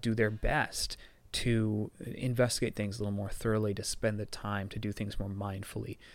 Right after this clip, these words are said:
And we're in a culture with tons of noise, tons of distractions that prevents that from happening. And this is spoken about in the book as well.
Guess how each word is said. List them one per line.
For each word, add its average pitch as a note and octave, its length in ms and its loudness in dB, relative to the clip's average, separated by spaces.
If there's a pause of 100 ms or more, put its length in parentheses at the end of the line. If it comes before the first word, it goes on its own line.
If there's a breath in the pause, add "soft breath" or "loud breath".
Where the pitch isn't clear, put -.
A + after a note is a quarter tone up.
(260 loud breath)
And A2 120 0
we're A2+ 80 6
in A2+ 60 4
a A2 40 2
culture G2+ 340 0
with G#2 140 0
tons D3 280 0
of A#2 160 -2
noise, G#2+ 480 0
tons C#3 280 0
of A#2 100 0
distractions G#2 880 -2 (440 soft breath)
that G#2 280 4
prevents G#2 360 2
that G2+ 160 0
from - 160 -4
happening. - 440 -4 (1040)
And G#2+ 380 8
this A#2+ 140 8
is B2 100 6
spoken A2 320 4
about G2+ 240 0
in G#2 80 0
the G2+ 80 0
book - 280 -2
as G#2 160 2
well. G2+ 280 2